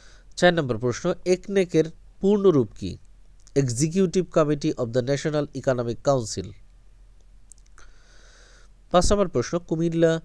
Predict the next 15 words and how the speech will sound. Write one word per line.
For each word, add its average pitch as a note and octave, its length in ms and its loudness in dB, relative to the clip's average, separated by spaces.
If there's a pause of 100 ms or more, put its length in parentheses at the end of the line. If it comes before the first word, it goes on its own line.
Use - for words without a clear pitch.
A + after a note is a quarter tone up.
(380)
মডেলকে D3 840 2 (220)
কে F#3+ 260 4
কত D#3+ 180 0
সালে C3+ 260 -2
প্রতিষ্ঠা A#2+ 440 -2
করেন? G2+ 320 -4 (1700)
আক্তার G3 320 4
হামিদ D3 340 0
খান B2+ 320 -2 (500)
উনিশশো C#3 360 -2
ঊনষাট E3 460 -4
সালে B2+ 320 -2 (420)
কুমিল্লা D#3 360 2
মডেল B2+ 360 -2
বা G2 300 -2